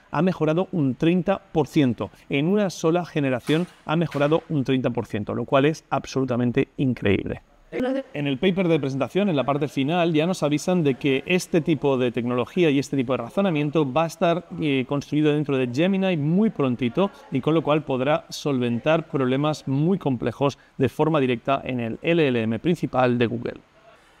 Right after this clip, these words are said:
Y seguimos con más modelos porque esto es un no parar, ya os digo que es una absoluta locura. Y ahora vamos con otro modelo de open source, pero en este caso europeo. Se trata de Mistral. Mistral ha presentado Large dos.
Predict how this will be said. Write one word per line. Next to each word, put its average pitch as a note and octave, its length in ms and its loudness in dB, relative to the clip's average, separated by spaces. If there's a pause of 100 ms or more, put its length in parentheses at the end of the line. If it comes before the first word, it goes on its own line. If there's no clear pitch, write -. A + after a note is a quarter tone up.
(120)
Y F3 100 0
seguimos G3 280 2
con G3 120 0
más F3 140 0
modelos D#3+ 320 0
porque C#3+ 180 0
esto D3 160 -2
es D3+ 40 0
un D3 160 2
no C#3 140 0
parar, B2+ 320 2
ya C3+ 80 2
os A2+ 100 -4
digo C3+ 200 2
que C3 60 2
es A2 80 -4
una B2+ 140 0
absoluta B2 400 -2
locura. D#3 540 0
Y F3+ 200 0
ahora E3+ 200 0
vamos E3+ 320 -2
con D3 200 -2
otro E3 200 0
modelo D#3 540 2
de C#3+ 640 0
open C#3 340 -2
source, C#3+ 300 0
pero C#3+ 140 0
en - 20 0
este D#3 160 0
caso F3 320 -2
europeo. E3 540 0
Se B2+ 100 -8
trata D#3+ 200 0
de F3 120 2
Mistral. C#3+ 640 0
Mistral B2+ 360 0
ha D#3 60 0
presentado E3 540 -2
Large D#3+ 480 -2
dos. C3 420 -2